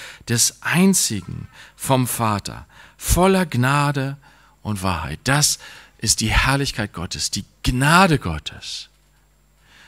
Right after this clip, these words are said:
die Gunst, die unverdiente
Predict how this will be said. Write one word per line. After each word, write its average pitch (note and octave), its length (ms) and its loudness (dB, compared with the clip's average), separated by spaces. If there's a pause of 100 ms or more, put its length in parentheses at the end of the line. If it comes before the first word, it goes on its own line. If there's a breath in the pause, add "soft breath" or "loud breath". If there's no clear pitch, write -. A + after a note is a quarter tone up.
(140 soft breath)
die - 180 -8
Gunst, C#3+ 800 0 (1200 loud breath)
die - 80 -4 (140)
unverdiente D3 1000 0